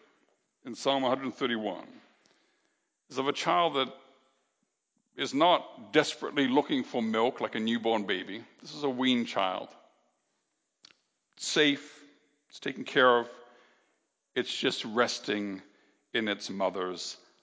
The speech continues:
arms. And that little child isn't sitting there thinking, "Where is my next meal going to come from? Is my dad going to lose his job? What am I gonna do when I'm older? What kind of a career am I gonna do? How am I gonna feed my family in the future?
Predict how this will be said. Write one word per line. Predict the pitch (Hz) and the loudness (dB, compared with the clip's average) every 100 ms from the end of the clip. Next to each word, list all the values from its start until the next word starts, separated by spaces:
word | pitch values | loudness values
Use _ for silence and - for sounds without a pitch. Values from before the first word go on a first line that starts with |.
| _ | _
arms. | 131 101 110 | 0 2 0
And | 170 | 0
that | 277 | 0
little | 311 311 233 | 0 -6 -4
child | - 226 233 226 | -4 -2 0 0
isn't | 190 185 160 | 0 -6 -6
sitting | - 196 185 | -4 -2 -2
there | 170 | -4
thinking, | 208 175 185 160 - _ _ _ _ _ _ _ - | -4 -4 -4 -6 -14 _ _ _ _ _ _ _ -8
"Where | 117 202 208 | 0 4 4
is | 208 | 2
my | 190 196 | 4 4
next | 190 - - | 4 -4 -2
meal | 175 196 | 2 2
going | 160 175 | 2 -2
to | 156 | -2
come | - - | -4 -6
from? | - 131 - _ _ _ _ _ _ _ _ _ _ _ _ _ _ | -4 -8 -8 _ _ _ _ _ _ _ _ _ _ _ _ _ _
Is | 160 220 | 0 6
my | 226 | 6
dad | 208 233 226 | 8 6 6
going | 233 220 | 2 2
to | 220 | 2
lose | 233 208 | 2 2
his | 214 | 0
job? | - 220 180 151 | 2 2 4 8
What | 285 | 8
am | |
I | 277 | 8
gonna | 277 | 4
do | 202 269 | 4 4
when | 262 | 4
I'm | 254 | 4
older? | 233 269 233 214 120 - - - | 8 8 8 6 4 -2 -16 -4
What | - | 0
kind | 262 262 | 4 4
of | |
a | 262 | 4
career | 269 269 277 254 | 2 4 6 6
am | 226 | 6
I | |
gonna | 196 196 | 6 4
do? | 170 180 113 - - - | 6 4 4 -2 -16 -4
How | - 254 | 6 8
am | 277 | 8
I | |
gonna | 285 | 6
feed | 240 - 262 277 | 4 2 -2 2
my | 269 | 2
family | - 277 277 254 | 4 4 6 6
in | 233 | 4
the | 208 | 2
future? | 214 196 - 147 | 0 -4 -2 -4